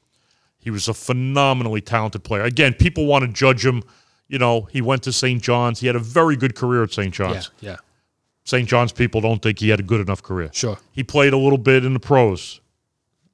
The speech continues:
Speaker 1: I mean, how many people could say that, you know?
Speaker 2: I mean, going
Speaker 1: So
Speaker 2: to college for, I, t-, I say this a lot on the show.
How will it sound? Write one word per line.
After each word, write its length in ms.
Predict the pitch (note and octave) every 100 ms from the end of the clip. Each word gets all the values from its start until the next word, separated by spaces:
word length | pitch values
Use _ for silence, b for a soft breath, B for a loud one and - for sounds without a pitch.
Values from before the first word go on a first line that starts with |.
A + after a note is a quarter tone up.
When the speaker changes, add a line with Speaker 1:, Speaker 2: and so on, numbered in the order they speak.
| C#3+
Speaker 1:
I 40 |
mean, 120 | B2+
how 100 | A#2
many 140 | D#3+ D3+
people 240 | D#3 -
could 140 | B2 -
say 180 | C3+
that, 220 | C3 A2+ E2+
you 80 | G2+
know? 160 | A2+ B2+ B -
Speaker 2:
I 40 |
mean, 100 | E3+
going 200 | D#3 C#4
Speaker 1:
So 60 | -
Speaker 2:
to 40 |
college 260 | G3 F#3+ E3+
for, 100 | E3+
I, 100 | C#3+
t-, 180 | F#3 -
I 60 | F3+
say 140 | F#3+ G#3
this 120 | D#3+
a 60 |
lot 220 | C3+ C3 A#2
on 80 |
the 60 | A2
show. 300 | - A2 F2+